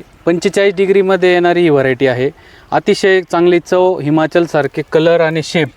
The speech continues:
या व्हरायटीचं विशेष आहे. तर तुम्ही पाहू शकता आता झाडावर कशा प्रकारे फळं लागलेली आहेत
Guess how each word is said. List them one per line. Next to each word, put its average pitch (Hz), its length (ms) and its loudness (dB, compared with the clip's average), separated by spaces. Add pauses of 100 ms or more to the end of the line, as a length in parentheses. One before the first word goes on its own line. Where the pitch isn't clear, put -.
(320)
या 151 80 2
व्हरायटीचं 147 460 -2
विशेष 147 400 -2
आहे. 127 200 -2 (560)
तर 175 80 0
तुम्ही 202 220 0
पाहू 196 240 0
शकता 180 380 -2
आता 185 260 0
झाडावर 170 500 2
कशा 175 200 0
प्रकारे 165 380 -2
फळं 147 220 0
लागलेली 139 380 0
आहेत 143 200 2